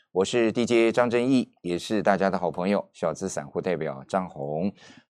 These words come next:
坐我旁边的呢，是我们的股市财经天后梁碧霞老师。我们这个时段呢，是由君安投顾的精英团队来协助我们制作。那梁碧霞老师呢，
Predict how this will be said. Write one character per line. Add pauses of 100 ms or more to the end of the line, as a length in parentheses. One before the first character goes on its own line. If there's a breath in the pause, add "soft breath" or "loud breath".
坐
我
旁
边
的
呢，
是
我
们
的
股
市
财
经
天
后 (260 soft breath)
梁
碧
霞
老
师。 (160 soft breath)
我
们
这
个
时
段
呢，
是
由 (240 soft breath)
君
安
投
顾
的
精
英
团
队
来
协
助
我
们
制
作。 (380 soft breath)
那
梁
碧
霞
老
师
呢，